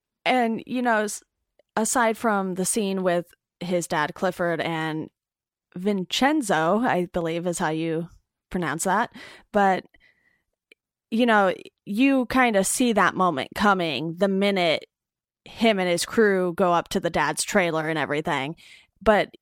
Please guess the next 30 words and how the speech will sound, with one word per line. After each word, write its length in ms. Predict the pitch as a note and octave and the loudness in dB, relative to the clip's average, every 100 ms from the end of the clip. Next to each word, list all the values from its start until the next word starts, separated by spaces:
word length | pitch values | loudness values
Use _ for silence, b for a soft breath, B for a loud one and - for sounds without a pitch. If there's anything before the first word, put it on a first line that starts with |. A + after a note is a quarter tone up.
| _ _ _ _ _ _ - | _ _ _ _ _ _ 2
I 100 | G#3+ | 2
feel 200 | G#3 C4 | 4 4
like 180 | B3 G#3+ | 4 2
it 140 | G3 | -4
still 340 | - - A3 G3 | -2 0 0 2
gives 640 | F#3 F3 F3 E3+ - - - _ _ _ _ _ _ F#3 - | 2 4 2 0 -8 -8 -10 _ _ _ _ _ _ -6 -2
the 80 | |
movie 340 | G3 G3 F#3 F3+ | 2 2 2 2
a 80 | E3 | 4
lot 220 | E3+ E3 | 2 2
of 140 | D#3+ | -2
meat 340 | F3 F3+ E3+ - | -2 -2 -2 -2
to 180 | F3+ | 0
it, 200 | C3 A2 - | 0 -2 -4
that 220 | F#3 - - | -4 -4 0
all 180 | G3 G3 | 2 4
those 220 | F#3+ F3+ | 2 0
scenes 420 | - F#3+ E3 E3+ | 0 -2 -2 -2
with 140 | E3+ - | -4 -6
the 80 | D#3 | -2
dad 380 | F3 E3+ E3 - | 0 2 0 -2
in 160 | F3 | -2
it, 240 | D#3+ B2 - b b b | -2 -4 -6 b b b
even 300 | - A#3+ B3 | -2 0 2
though 240 | A3+ G3 - | 4 4 4
it 160 | G3+ | 0
wasn't 340 | E3+ G3 F#3+ - | 0 0 0 -2
a 240 | E3+ E3+ E3+ | 0 0 -2
huge 560 | - - A3+ G3 - | -6 0 2 2 0
chunk 340 | - G3 F#3 | 0 0 0